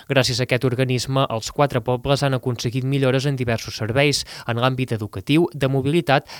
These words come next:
de salut, dinamització del territori i difusió turística. L'alcalde de Sant Aniol, Francesc Oliveres, va ser un dels promotors de la Mancomunitat.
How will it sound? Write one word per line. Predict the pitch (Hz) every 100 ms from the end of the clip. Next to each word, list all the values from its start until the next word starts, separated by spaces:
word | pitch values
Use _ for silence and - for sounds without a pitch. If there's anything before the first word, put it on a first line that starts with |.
| -
de | 113 -
salut, | 107 127 185 -
dinamització | 139 135 131 131 123
del | 135 123
territori | 131 143 139 123 143
i | 135
difusió | 107 101 104 101
turística. | 98 120 139 - 127 123 113 - - -
L'alcalde | 123 131 123
de | 117
Sant | - 110 107
Aniol, | 110 123 131
Francesc | - 113 123 -
Oliveres, | 127 139 135 127 123 - - 147
va |
ser | 151 139
un | 135
dels | 151 -
promotors | 123 95 90 143 -
de | 156
la | 135
Mancomunitat. | 113 101 104 101 107 139 123 -